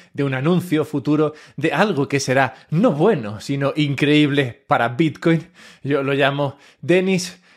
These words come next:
traigo una noticia para ti, pero te la doy mañana, Porter". Pero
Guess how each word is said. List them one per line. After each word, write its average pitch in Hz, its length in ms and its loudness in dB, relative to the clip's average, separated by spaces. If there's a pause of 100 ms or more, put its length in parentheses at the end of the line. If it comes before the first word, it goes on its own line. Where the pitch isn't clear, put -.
(160)
traigo 175 480 2
una 180 260 2
noticia 170 460 0
para 160 180 2
ti, 131 340 -2
pero 147 220 2
te 156 80 0
la 127 100 0
doy 147 140 2
mañana, 139 600 -4 (100)
Porter". 120 400 -4 (420)
Pero 226 300 2